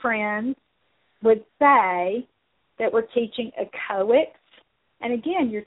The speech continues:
teaching it just like you want the kid to say it so that he doesn't have to do that pronoun reversal. And this is especially in the beginning when you're first teaching these early phrase patterns. Be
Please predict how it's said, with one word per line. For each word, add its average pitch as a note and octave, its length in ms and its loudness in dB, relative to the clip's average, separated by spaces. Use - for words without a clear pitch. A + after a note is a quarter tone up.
teaching C4 320 -4
it A3 160 -4
just B3 400 0
like C#4+ 220 2
you C#4+ 100 -6
want C4 340 -4
the B3+ 100 -4
kid B3+ 280 -2
to A#3+ 80 -8
say A#3 300 2
it C4 240 -4
so B3+ 100 0
that G#3+ 140 -2
he A#3+ 100 -6
doesn't A3+ 360 0
have A#3 380 -4
to A3+ 80 -10
do G#3+ 260 -2
that G3+ 240 -4
pronoun G#3+ 600 -4
reversal. F#3+ 800 -6
And C4 120 4
this F#4+ 160 6
is A4+ 240 2
especially D4+ 560 -4
in B3 160 -6
the C4 60 -2
beginning A3+ 440 -10
when G3+ 120 -16
you're F#3 220 -16
first G#3+ 220 -4
teaching A3 300 -10
these G3+ 160 -12
early C4+ 680 2
phrase A#3 380 -6
patterns. A3+ 560 -6
Be A3 160 0